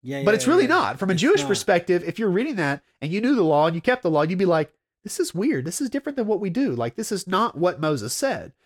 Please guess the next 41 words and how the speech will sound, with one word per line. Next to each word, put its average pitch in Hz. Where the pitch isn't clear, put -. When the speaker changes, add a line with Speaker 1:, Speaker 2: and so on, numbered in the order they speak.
Speaker 1:
Yeah. 247
Speaker 2:
So 285
it's -
not 339
really 269
the 185
law 175
coming 170
back. 180
It's 175
something 156
different. -
Speaker 1:
Hmm. 147
Speaker 2:
Very 294
reminiscent 220
of 117
the 98
law, -
but 180
Speaker 1:
That's 143
Speaker 2:
not, 202
Speaker 1:
interesting. 147
Speaker 2:
it's 196
not 240
the 214
same. 285
It's -
not 214
identical. 196
Speaker 1:
And 160
we 147
d-, 165
can't 151
understand 143
it, 110
and 127
we 135
will 127
one 117
day. -
Speaker 2:
Yes. -